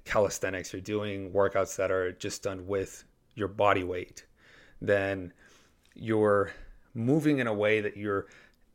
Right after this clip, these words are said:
trying to stay balanced as you do these movements. So let's say I'm doing, I'm doing, uh, alternating, uh, lunges with, uh, squats in between.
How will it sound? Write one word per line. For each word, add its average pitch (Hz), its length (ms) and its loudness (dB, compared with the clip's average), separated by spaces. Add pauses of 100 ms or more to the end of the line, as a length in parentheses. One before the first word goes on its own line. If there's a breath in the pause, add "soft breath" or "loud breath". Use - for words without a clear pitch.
(300)
trying 143 460 2
to - 180 -4
stay 107 360 -2
balanced 101 840 -2 (100)
as 117 400 0
you 113 100 -2
do 110 160 -2
these 101 220 -4
movements. 98 400 -8
So 101 100 -4
let's 101 200 0
say 107 160 -2
I'm 98 140 -2
doing, 98 460 -8 (500 loud breath)
I'm 101 160 -4
doing, 101 400 0
uh, 90 400 0 (220)
alternating, 107 800 0 (840 loud breath)
uh, 98 420 2
lunges 113 800 2 (340 loud breath)
with, 113 360 2
uh, 98 300 0
squats - 640 0
in 113 140 -8
between. 113 580 -8